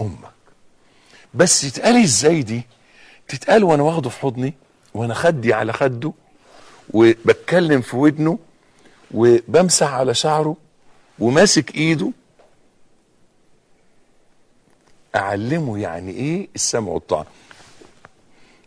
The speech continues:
امه بتقول له: "اجلس يا بني، اقعد يا ابني هناك"، ولا كأنه سمع حاجة.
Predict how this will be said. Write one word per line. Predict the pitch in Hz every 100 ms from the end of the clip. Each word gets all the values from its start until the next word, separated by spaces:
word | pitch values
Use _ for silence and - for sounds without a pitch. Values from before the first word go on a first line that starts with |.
| -
امه | 147 139
بتقول | 120 160 170
له: | 175 - - _ _ _ _ _ _ _ _ _
"اجلس | 160 131 117 -
يا | 98
بني، | 87 85 73 _ _ 185
اقعد | 196 170
يا | 160
ابني | 139
هناك"، | 127 101 80 - _ _ _ _ _ _ _ _ _ _ - _ _ _ _ _ _ _ _ _ _ _ -
ولا | 151 202
كأنه | 165 151 165 156
سمع | - 135
حاجة. | - 101 82